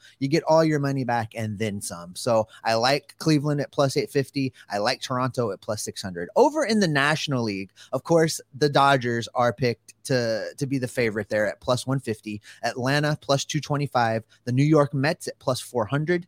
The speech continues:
Seattle at plus eight hundred, and then again, a tie bringing up the rear in the National League, Philadelphia and San Diego at plus fourteen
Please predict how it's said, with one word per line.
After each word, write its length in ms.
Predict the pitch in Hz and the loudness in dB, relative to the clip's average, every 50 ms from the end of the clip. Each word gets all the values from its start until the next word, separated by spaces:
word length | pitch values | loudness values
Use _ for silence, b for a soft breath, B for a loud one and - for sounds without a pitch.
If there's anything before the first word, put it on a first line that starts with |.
| b b b b b | b b b b b
Seattle 520 | - - 131 131 123 135 156 156 147 131 | -8 -4 0 2 4 4 4 4 4 2
at 120 | 98 - | 0 -2
plus 240 | - 139 127 117 - - | -2 -2 -2 -2 0 0
eight 160 | 202 226 160 | 0 0 2
hundred, 400 | 156 165 156 147 143 143 139 131 B B B | 2 0 0 2 0 0 0 -2 B B B
and 100 | 135 139 | -2 0
then 120 | 143 156 | 0 0
again, 240 | 160 135 180 214 196 | 2 4 4 4 4
a 80 | 160 139 | 2 0
tie 320 | - 165 185 180 170 156 | 0 0 2 4 4 2
bringing 320 | 131 135 143 147 147 143 147 | 4 2 2 0 0 0 -2
up 100 | 143 - | -2 -2
the 80 | 139 | -2
rear 220 | 131 147 156 156 147 | -2 0 0 0 0
in 80 | 135 | 0
the 80 | 127 127 | -2 -2
National 400 | 139 165 190 175 - 160 135 123 | 0 0 0 0 -2 -2 -2 -2
League, 160 | 120 127 - | -2 -4 -2
Philadelphia 580 | - - 220 240 220 208 202 208 - 214 202 170 | 0 2 4 4 6 6 4 4 2 0 -2 -2
and 100 | 147 131 | -4 -4
San 220 | - 185 190 190 | -4 -4 -4 -2
Diego 460 | 170 165 170 170 165 143 120 - - b b b | -2 0 0 0 0 0 -2 -2 -4 b b b
at 160 | - - - - | -12 -12 -12 -10
plus 360 | - - 175 175 165 - - | -4 0 0 0 0 0 -4
fourteen 720 | - - - 170 170 - - _ - - 170 160 151 | -10 -4 0 2 2 2 0 _ -10 -6 -6 -4 -4